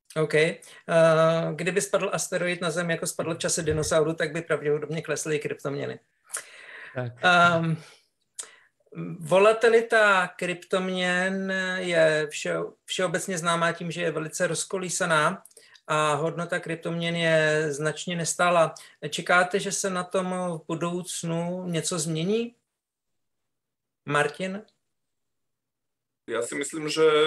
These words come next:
Speaker 3: no, kryptomien <laughs> zas, eh, také všeobecne, samozrejme budú furt tie menšie kryptomeny, u ktorých je tá volatilita, eh,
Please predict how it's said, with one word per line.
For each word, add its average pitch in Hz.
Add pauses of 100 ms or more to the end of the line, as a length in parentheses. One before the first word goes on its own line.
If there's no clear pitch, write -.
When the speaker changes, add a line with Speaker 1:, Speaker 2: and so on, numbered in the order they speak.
(640)
Speaker 3:
no, 135 (220)
kryptomien 139
<laughs> 120
zas, 127
eh, 123
také 127
všeobecne, 127
samozrejme 123
budú 117
furt -
tie 117
menšie 127
kryptomeny, 120
u 120
ktorých 120
je 120
tá 117
volatilita, 113 (520)
eh, 113